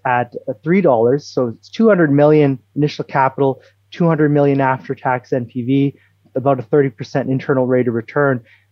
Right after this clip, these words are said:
But it, because it's at S X E W at four dollar copper, it's looking at a four hundred fifty million dollar after tax N P V. Again, at the P E A stage, of course,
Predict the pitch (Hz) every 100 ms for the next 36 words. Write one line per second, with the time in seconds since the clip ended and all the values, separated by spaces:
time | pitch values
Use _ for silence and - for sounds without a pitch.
0 | - 139 127 - 175 156 151 - 147 139
1 | 156 147 156 - 139 131 147 165 147 131
2 | - 135 123 _ - 180 254 170 127 120
3 | 117 127 117 - 127 120 _ _ _ -
4 | 147 - - 143 - 143 127 120 143 139
5 | 139 127 110 - 190 - 143 127 123 120
6 | 120 120 120 120 113 123 120 123 - 120
7 | 113 127 110 123 113 107 139 156 165 156
8 | 151 147 165 - 185 170 151 139 139 123
9 | 113 - 139 120 -